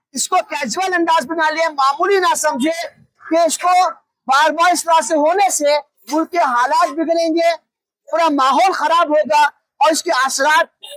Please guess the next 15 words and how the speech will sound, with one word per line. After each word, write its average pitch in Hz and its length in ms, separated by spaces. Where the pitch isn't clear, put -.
आने 370 300
वाले 311 340
वक्तों 294 280
में 294 240
बड़े 320 220
खराब 254 400
होंगे। 254 320
मैं 302 380
उन 330 120
लोगों 330 340
का 392 120
शुक्रिया 330 360
अदा 302 240
करता 285 320
हूँ 285 220